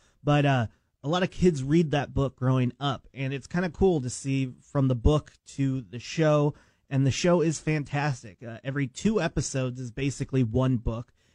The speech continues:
and they do it very, very just brilliantly, the way they intertwine all the stories together.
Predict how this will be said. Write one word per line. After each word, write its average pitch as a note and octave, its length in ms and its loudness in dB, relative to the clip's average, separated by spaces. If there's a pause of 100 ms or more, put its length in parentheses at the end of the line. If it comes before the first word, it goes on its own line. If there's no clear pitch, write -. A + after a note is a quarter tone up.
(160)
and C3 160 -2
they C3 100 0
do D#3 320 6
it E3+ 160 4
very, D#3 540 0
very C3+ 580 -4 (160)
just C#3 240 -10
brilliantly, C3+ 680 -2
the B2 100 -8
way B2+ 260 -2
they A#2 320 -10 (380)
intertwine D3+ 680 2
all C3+ 180 -4
the B2+ 100 -6
stories D3+ 440 -2
together. C3+ 540 0